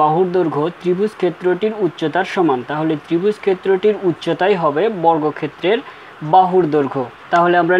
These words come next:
লিখব বর্গক্ষেত্রটির বাহুর দৈর্ঘ্য ফাইভ centimeter। অতএব বর্গক্ষেত্রটির বাহুর দৈর্ঘ্য সমান সমান ফাইভ centimeter। অতএব বর্গক্ষেত্রের ক্ষেত্রফল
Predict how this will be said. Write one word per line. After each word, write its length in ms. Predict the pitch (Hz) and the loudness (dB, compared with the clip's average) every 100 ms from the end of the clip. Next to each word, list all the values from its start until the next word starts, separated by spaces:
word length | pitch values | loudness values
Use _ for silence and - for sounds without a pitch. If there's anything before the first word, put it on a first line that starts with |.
| 196 | 4
লিখব 200 | 185 160 160 170 | 4 4 2 4
বর্গক্ষেত্রটির 800 | 175 170 190 - 160 170 170 190 170 | 2 2 0 -2 -2 0 2 2 4
বাহুর 220 | 156 156 160 | 2 2 0
দৈর্ঘ্য 240 | 175 175 214 - | 0 0 0 2
ফাইভ 180 | 160 151 - | 0 0 -4
centimeter। 540 | 139 139 139 147 180 254 - - - - - - - - 143 | -4 -2 -4 -2 -2 -4 -12 -20 -20 -20 -20 -20 -20 -14 -12
অতএব 360 | 135 - 135 170 - - - - - - - - - - - - - 156 156 | -10 -10 -10 -10 -12 -20 -20 -20 -20 -20 -20 -20 -20 -20 -20 -18 -10 -2 0
বর্গক্ষেত্রটির 1120 | 160 156 175 - 151 - 139 135 147 135 151 208 - - - - 170 165 | 2 2 0 -2 -6 -4 -4 -4 -4 -4 -4 -6 -10 -20 -20 -12 -4 2
বাহুর 340 | 170 175 190 170 156 | 4 4 2 2 2
দৈর্ঘ্য 400 | 143 127 131 131 165 220 - - - - - - | 2 -2 -4 -4 -4 -8 -16 -20 -20 -20 -20 -8
সমান 280 | 185 170 156 - | -2 0 0 -2
সমান 300 | 139 135 165 233 - - - - - - - - | -4 -2 -2 -6 -12 -20 -20 -20 -20 -20 -10 0
ফাইভ 340 | 156 143 143 208 - - - - - | 2 2 0 -4 -8 -20 -20 -20 -10
centimeter। 680 | - 175 151 143 127 - - - - - - - - - | -2 -2 -2 -6 -8 -12 -14 -14 -20 -20 -20 -20 -12 -4
অতএব 200 | 170 190 160 180 | 0 0 2 2
বর্গক্ষেত্রের 680 | 180 196 185 185 175 175 165 | 2 2 0 -2 0 -2 0
ক্ষেত্রফল 640 | 165 147 147 - 135 156 | -4 -2 -4 -2 -2 -2